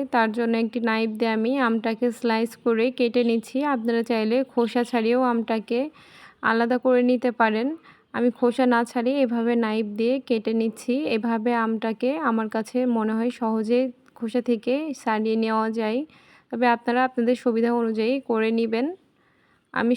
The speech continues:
সম্পূর্ণ আমটাকে খোসা থেকে ছাড়িয়ে নিচ্ছি। সবগুলো আমি, আমি একইভাবে খোসা থেকে আমগুলোকে ছাড়িয়ে নিব। আর এই যে কথা বলতে বলতে সবগুলো আমি, আমি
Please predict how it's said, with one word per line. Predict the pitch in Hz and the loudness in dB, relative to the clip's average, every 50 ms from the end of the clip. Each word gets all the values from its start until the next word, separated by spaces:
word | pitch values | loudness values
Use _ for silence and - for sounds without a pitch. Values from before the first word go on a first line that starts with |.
| - 254 | 0 0
সম্পূর্ণ | 233 226 226 208 240 233 233 247 254 254 240 226 | 0 0 0 0 0 0 0 0 0 2 2 0
আমটাকে | 226 226 214 226 226 214 - 254 285 277 - | 0 0 0 -2 -2 -2 -2 -2 -4 -4 -4
খোসা | - 233 214 - 240 226 214 | -4 -6 -4 -2 -4 -2 0
থেকে | 240 233 214 - 269 311 302 - | -2 -2 0 0 -2 -2 -2 -2
ছাড়িয়ে | 254 220 214 220 214 214 220 220 | -2 0 0 2 2 2 2 0
নিচ্ছি। | 220 220 208 - - 254 277 311 285 - | 0 -2 -4 -6 -4 -2 -2 -2 -2 -2
সবগুলো | 240 220 208 208 226 226 220 214 214 | -2 -2 -2 -2 -2 0 0 0 0
আমি, | 226 240 269 269 254 | 0 0 0 0 2
আমি | 247 247 233 220 | 2 2 0 0
একইভাবে | 214 233 233 226 208 220 226 214 214 233 262 254 - | -2 -2 -2 -2 -2 -2 -4 -2 0 0 -2 -2 -4
খোসা | - 220 202 233 220 | -6 -6 -4 -4 -2
থেকে | - 226 226 - 262 247 | -2 -2 -2 -2 -2 0
আমগুলোকে | 233 220 220 214 214 214 220 214 - 247 269 277 - | 0 -2 -2 -2 -2 -2 -2 -2 0 -2 -2 -2 -2
ছাড়িয়ে | 262 226 214 214 214 214 214 208 | -4 -2 -2 0 0 0 0 0
নিব। | 214 208 208 214 220 269 320 - _ _ _ _ _ _ _ _ _ _ _ _ _ _ _ _ _ _ _ _ _ _ _ _ _ - | 0 0 0 -2 -2 -2 -4 -8 _ _ _ _ _ _ _ _ _ _ _ _ _ _ _ _ _ _ _ _ _ _ _ _ _ -6
আর | - - 226 233 233 | -2 0 0 2 0
এই | 226 214 | 0 0
যে | 233 233 254 247 - | 0 -2 0 0 0
কথা | 240 226 220 240 226 | -2 0 0 0 0
বলতে | 233 233 220 240 233 | 0 0 0 0 0
বলতে | 226 226 220 269 277 269 - | 0 0 0 -2 -2 0 0
সবগুলো | 233 226 214 214 233 233 233 226 220 220 | -2 -2 0 0 0 2 2 2 2 2
আমি, | 226 233 247 247 | 2 0 2 2
আমি | 240 240 247 | 2 0 0